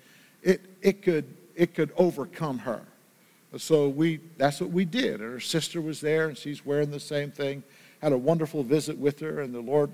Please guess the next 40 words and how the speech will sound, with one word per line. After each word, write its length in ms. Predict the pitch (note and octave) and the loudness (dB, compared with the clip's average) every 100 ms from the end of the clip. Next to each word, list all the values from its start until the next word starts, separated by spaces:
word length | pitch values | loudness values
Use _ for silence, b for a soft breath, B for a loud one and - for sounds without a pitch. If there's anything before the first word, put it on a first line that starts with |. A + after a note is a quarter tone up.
| - b b b b C#3 | -10 b b b b -8
uh, 200 | B2 B2+ | -4 -4
was 200 | B2+ A#2 | -6 2
already 260 | C#3 D3 C3+ | 4 4 -2
touching 400 | - D#3 - C#3+ | -2 -4 -4 -6
her 140 | C#3+ | -6
body, 440 | A#2+ C3+ C#3+ C#3+ | -2 0 0 -2
and 140 | C#3+ B2 | -4 -6
she 120 | D3 | -6
was 100 | B2 | -6
being 260 | C#3 C#3 B2+ | -4 -6 -4
renewed, 500 | C3 C#3 D3+ E3 E3+ | -2 0 2 0 -2
and 280 | A#2 A2+ G#2+ b b b _ | -4 -4 -8 b b b _
the, 220 | A2+ A2 - | -10 -10 -10
the 120 | A2+ G2 - | -10 -10 -8
wonderful 380 | B2 D3+ C#3+ C3 | 0 0 0 -4
medical 480 | A2+ D3 D3 D3+ C#3+ | 2 2 2 0 -4
field, 760 | - - - D#3 D#3 D#3+ G#2 | -6 -20 0 2 2 -2 -4
what 180 | B2+ C#3+ | -4 -4
they 240 | C#3+ C#3 | -4 -4
were 200 | C3+ A#2+ | -4 -4
applying 500 | A2+ - D3+ C#3+ D3 D3 | -4 -6 -4 -4 -4 -4
to 220 | D#3 D#3 | -2 2
her, 220 | D3+ D3 B B B B | 2 0 B B B B
uh, 320 | B2 A#2 A#2+ - | -6 -4 -6 -8
and 100 | A2+ | -10
some 160 | B2 | -10
things 420 | G#2 - F3 D#3+ C#3 | -12 2 2 2 0
they 140 | C#3+ | 0
believe 380 | C#3 C3+ C#3+ B2+ | 2 2 2 0
that 120 | C3 | -6
they 140 | B2+ | -6
found 400 | B2 - C3 C3 | -6 -8 -8 -2
out, 240 | B2+ B2+ C3 | 0 0 0
it 100 | G#2+ | -4
really 220 | C3 C#3+ A#2 | 0 0 0
started 360 | - A#2+ A#2 | -4 -4 -6
to 100 | B2 | -12
take 420 | - C3+ B2 - - b b b - | -6 -2 -2 -4 -20 b b b -8
effect. 600 | A#2+ - B2+ - - - _ _ b b b b b b - | -8 0 0 0 -8 -20 _ _ b b b b b b 2
But 400 | F3+ - - | 4 4 -6